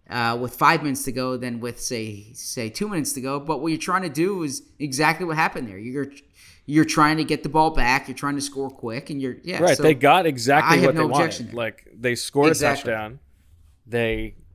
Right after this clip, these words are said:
Speaker 2: had a chance to stop the forty-niners and get the ball back, and they couldn't do it. Um, and we'll get to that.
Speaker 1: Yeah.
Speaker 2: We'll get to that in a minute. But yeah, I th-,
Speaker 1: Okay.
Speaker 2: I th-, I thought that was fine.
Speaker 1: Okay,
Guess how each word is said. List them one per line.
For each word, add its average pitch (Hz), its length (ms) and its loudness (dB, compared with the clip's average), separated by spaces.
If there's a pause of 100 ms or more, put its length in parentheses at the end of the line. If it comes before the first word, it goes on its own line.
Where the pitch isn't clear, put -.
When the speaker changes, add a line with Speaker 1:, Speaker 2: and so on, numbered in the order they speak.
Speaker 2:
had 127 200 2
a 151 40 4
chance 135 440 -4
to 117 140 -6
stop - 360 -2
the 147 80 -6
forty-niners 127 600 -4
and 117 100 -10
get 120 120 -4
the 143 60 -2
ball 107 200 -2
back, 110 320 -6
and 120 100 -8
they 127 80 -2
couldn't 147 180 0
do 170 140 2
it. - 140 -6 (580)
Um, 104 300 -6
and 123 160 -2
we'll 139 100 4
get 127 180 0
to 120 80 -10
that. 117 200 -2
Speaker 1:
Yeah. 131 100 -4
Speaker 2:
We'll 120 100 -6
get 120 140 -4
to 110 60 -8
that 107 120 -2
in 104 80 -10
a 110 40 -8
minute. 117 280 -6
But 113 120 -6
yeah, 127 240 0
I 123 100 -2
th-, - 120 -4
Speaker 1:
Okay. 131 60 -2
Speaker 2:
I 139 60 2
th-, 139 140 -6
I 170 100 0
thought 170 160 -2
that 135 100 0
was 117 120 -6
fine. 101 240 -8 (1000)
Speaker 1:
Okay, 127 320 -2